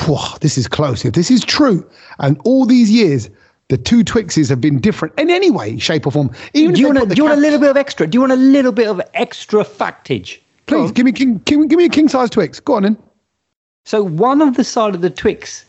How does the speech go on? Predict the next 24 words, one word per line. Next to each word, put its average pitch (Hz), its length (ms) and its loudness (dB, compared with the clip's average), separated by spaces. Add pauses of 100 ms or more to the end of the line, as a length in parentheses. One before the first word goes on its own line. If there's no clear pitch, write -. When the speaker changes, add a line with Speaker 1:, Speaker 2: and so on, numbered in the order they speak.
(160)
Speaker 2:
sticks - 560 -8 (200)
is 156 120 -2
packaged 165 640 -6 (120)
only 196 300 0
between 165 320 -2
twelve 190 340 -2
P 185 140 -2
M 160 100 0
and 156 100 0
eleven 151 340 0
P 107 140 -6
M. 107 160 -6 (540)
And 160 140 -2
the 160 160 0
other 240 280 0
side 147 280 -4
of - 160 -2
it 170 140 -2
is 185 120 -2
packaged 190 440 -4
between 170 320 0
twelve 202 360 -2
A 120 160 0
M 123 180 0